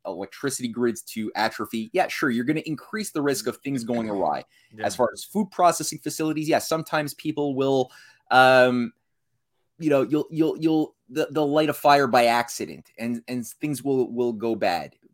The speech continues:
Speaker 1: That happens. But the density at which this is happening and the level of destruction on farms, uh, food processing facilities is, is outstandingly wild. It smells of something nasty. You and I have spoken about this while I was in Switzerland. We had a little show on eco-terrorism and all of the evidence towards how this is an inside job in,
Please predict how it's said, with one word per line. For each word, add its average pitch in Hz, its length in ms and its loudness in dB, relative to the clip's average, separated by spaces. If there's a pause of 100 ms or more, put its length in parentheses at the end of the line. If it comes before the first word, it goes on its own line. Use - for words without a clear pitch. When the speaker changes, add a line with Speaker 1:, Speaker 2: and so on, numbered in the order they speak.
(120)
Speaker 1:
That 127 180 -2
happens. 135 500 -2
But 120 240 -8
the 120 80 -6
density 190 800 -4
at 147 160 -4
which 147 240 -8
this 131 140 -10
is 117 100 -16
happening 147 460 -4
and 117 80 -6
the 110 40 -4
level 135 360 -4
of 107 100 -6
destruction 156 800 -8 (140)
on 104 120 -6
farms, 135 600 -4 (480)
uh, 98 260 0
food 135 240 -6
processing 131 480 -4
facilities 120 640 -8 (480)
is, 117 240 -2
is 117 180 -2 (160)
outstandingly 180 840 0
wild. 92 420 0
It - 120 -10
smells 190 560 -2
of 165 100 0
something 131 400 -4
nasty. 98 320 -4
You 147 180 -4
and 160 80 -2
I 147 60 2
have 131 100 -2
spoken 127 340 -4
about 113 260 2
this - 360 -6
while 110 220 2
I 107 60 4
was 107 160 -2
in 104 80 -8
Switzerland. 110 500 -6
We 101 100 -4
had 104 120 -4
a - 20 -4
little 101 160 -4
show 107 360 -2
on 107 120 -6
eco-terrorism 117 920 -4
and 104 80 -4
all 107 140 2
of 104 40 -2
the - 140 -8
evidence 107 340 -2
towards 101 540 -4
how 110 160 -2
this 104 180 -6
is 101 220 -14
an 104 180 -10
inside 113 460 -2
job 101 260 4
in, 95 220 -6